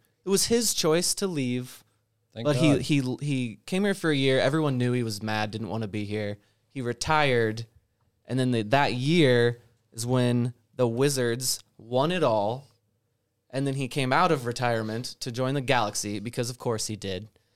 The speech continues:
Speaker 1: And I put him on this list for this one guy. I just wanted to say this. There was a guy, I think we played the Galaxy, like, the first game the next season after winning when Alexi was there in Kansas City. And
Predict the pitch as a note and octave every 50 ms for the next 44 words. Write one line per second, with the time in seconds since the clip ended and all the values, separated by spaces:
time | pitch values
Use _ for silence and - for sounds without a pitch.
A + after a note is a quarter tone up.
0 | _ _ _ _ _ _ - C3 C3 C3+ C3+ C3 F#3 G3 G#3 G3 E3+ D#3 D3 C#3
1 | B2+ - - C3 B2+ A#2+ - - C3 B2+ B2 A#2+ - - B2 C3 C3 B2+ B2 A#2
2 | G#2+ G#2+ A2 A2+ - C#3 C3+ C#3 C3+ G#2+ A2 - - A#2 A2 G#2+ G2+ G2+ G#2 F#2
3 | - - - - - _ _ _ _ _ _ - C3 B2+ C3 C3 A#2 B2+ A#2 A2
4 | - C3 C3+ C3+ C3 - - A2+ B2 - D#3+ F3 F#3+ E3+ B2+ - - C#3+ C#3+ C3
5 | C3 A2 A#2+ A2+ A#2 B2 A#2+ - - B2+ A#2 A2 G#2 - - F#2+ - - - A#2
6 | A#2 A#2+ - - G#2+ A2+ G#2 G2+ G#2 G#2 A2+ B2+ C3 C3+ _ - A#2 G#2+ G#2 G#2
7 | - - - A2 G#2+ G#2 G#2+ A#2+ B2+ A#2+ G2 G#2 - - G#2 G2+ G2+ G2+ G#2 A2
8 | B2 C#3+ C#3+ - _ _ _ _ _ _ _ _ _ _ _ _ _ - A#2+ B2
9 | A#2+ A#2 A2+ G#2+ D2 A2 A2+ A2+ A2+ A2+ - - A#2+ G#2+ A2 A2 G2+ G2+ G2+ G2+
10 | A2 G#2+ E2+ G#2+ A2+ A2+ - A#2 A2+ A2 G#2 - G2+ G2 G#2 A2+ B2